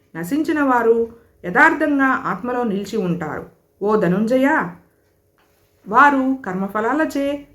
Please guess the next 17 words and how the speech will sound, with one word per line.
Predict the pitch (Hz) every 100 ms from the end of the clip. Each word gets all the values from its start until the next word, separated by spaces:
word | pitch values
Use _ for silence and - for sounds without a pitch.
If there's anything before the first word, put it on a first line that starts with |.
| 170
బంధింపబడరు. | 180 220 226 208 165 143 90 - _ -
అందుకే | 185 233 370 359 220 160
అజ్ఞానం | 170 196 302 359 349
వలన | 330 320
హృదయంలో | 285 277 294 294 294
కలిగినట్టి | 285 277 277 269 269
సందేహాలను | 247 240 294 294 294 285 285
జ్ఞాన | 214 170 190 269 262
ఖడ్గముచే | 247 247 302 294 285 277
ఖండించు. | 226 233 220 175 - - _ _ _ -
ఓ, | 196 240 247 _ _ -
ఓ | 214 214
భారత, | 180 190 208 311 330 208 - - _ _ _ 180
యోగముతో | 214 311 359 349 339 330 339 339 -
కూడిన | 269 285 285
వాడవై | 269 262 262 262 330 208 139
లేచి | 160 185 294 - 262 254 247